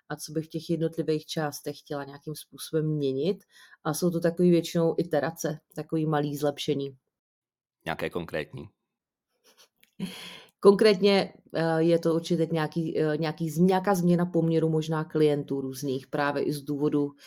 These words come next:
Speaker 1: eh, toho, o čem se dneska budeme pravděpodobně bavit.
Speaker 2: Ano, naším tématem je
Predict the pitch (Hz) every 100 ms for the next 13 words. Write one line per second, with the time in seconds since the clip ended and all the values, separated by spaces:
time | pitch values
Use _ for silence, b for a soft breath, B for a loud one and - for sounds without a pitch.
0 | B - 139 139 - _ _ 165 175 165
1 | 165 160 160 147 170 170 160 143 - 147
2 | 143 143 123 135 131 127 120 82 - -
3 | _ _ _ _ 120 107 78 _ - 92
4 | - 104 95 101 92 107 107 110